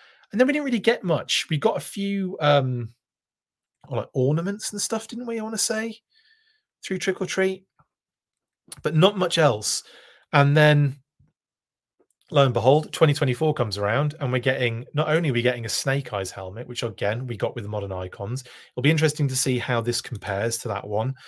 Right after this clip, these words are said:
The Modern Icons one is cool again, but it's a little tight on my face. Um, when it closes in, it kind of really kind of, like, pinches in, and it's not comfortable. Um, and it's a weird way of, like, you kind of, like, it,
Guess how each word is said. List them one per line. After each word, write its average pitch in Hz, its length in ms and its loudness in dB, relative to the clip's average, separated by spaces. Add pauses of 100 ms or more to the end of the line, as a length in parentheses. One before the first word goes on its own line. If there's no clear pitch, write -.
(400)
The 135 160 4
Modern 156 260 4
Icons 151 380 -2
one 127 160 -2
is 120 100 -2
cool 139 380 -2
again, 120 360 0
but 120 100 -8
it's 123 160 -8
a 113 40 -4
little 110 320 -10
tight 127 520 -6
on 123 100 -8
my 123 100 -6
face. 143 540 -4 (480)
Um, 117 480 2 (400)
when 135 120 0
it 127 120 -6
closes 120 440 4
in, 127 180 2
it 139 100 -8
kind 120 140 -4
of 107 140 -6
really 117 260 -2
kind 113 200 -8
of, 104 100 -8
like, 104 300 -2
pinches 120 480 -6
in, 123 280 -2 (100)
and 110 240 -6
it's - 140 -12
not 135 160 -2
comfortable. 101 680 -4 (580)
Um, 104 600 0 (580)
and 120 100 -2
it's 120 120 0
a 127 100 2
weird 151 380 0
way 139 240 2
of, 120 200 -2
like, 131 260 -2
you 131 100 -6
kind 151 240 -2
of, 143 100 -6
like, 135 240 -4 (160)
it, 127 160 -12